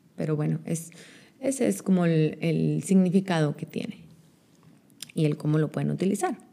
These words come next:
¿Cómo la ven? ¿Les gustó? A mí me gusta mucho y sí lo uso frecuentemente, de hecho.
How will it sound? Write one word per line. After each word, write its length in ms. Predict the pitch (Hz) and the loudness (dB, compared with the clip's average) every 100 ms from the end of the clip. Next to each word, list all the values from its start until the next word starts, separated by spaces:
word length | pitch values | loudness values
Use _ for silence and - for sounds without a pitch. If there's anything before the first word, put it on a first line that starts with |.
| - | -10
¿Cómo 200 | - 170 | -2 2
la 100 | 165 | 4
ven? 200 | 147 143 - - | 2 0 -6 -10
¿Les 160 | - 156 | -2 0
gustó? 360 | 151 151 247 440 - _ _ _ - - - | 0 0 -4 -6 -14 _ _ _ -20 -20 -8
A 60 | 190 | 0
mí 100 | 214 | 6
me 120 | 247 | 6
gusta 240 | 247 240 | 6 6
mucho 400 | 240 208 196 160 - | 6 6 4 0 0
y 100 | 190 | 0
sí 140 | 220 | 4
lo 140 | 220 220 | 6 6
uso 220 | 208 208 | 6 4
frecuentemente, 760 | 202 175 170 170 165 151 147 | 2 2 2 2 2 2 2
de 120 | 147 - | 0 -2
hecho. 220 | - | -4